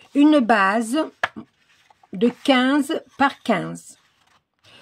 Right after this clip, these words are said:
Sur cette base, vous faites un pli à deux et demi et un pli à douze et demi. Voilà, ça c'est pour la base. Vous,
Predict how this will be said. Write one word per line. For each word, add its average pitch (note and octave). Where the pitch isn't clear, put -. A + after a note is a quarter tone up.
Sur D4
cette C4
base, G#3+
vous B3
faites F#3+
un C#4
pli C#4
à G3+
deux C#4
et C4+
demi A#3
et A3+
un A#3+
pli C4
à G#3
douze C#4
et C4+
demi. F#3
Voilà, F3+
ça -
c'est A#3
pour D#3
la D#3
base. D#3+
Vous, C4+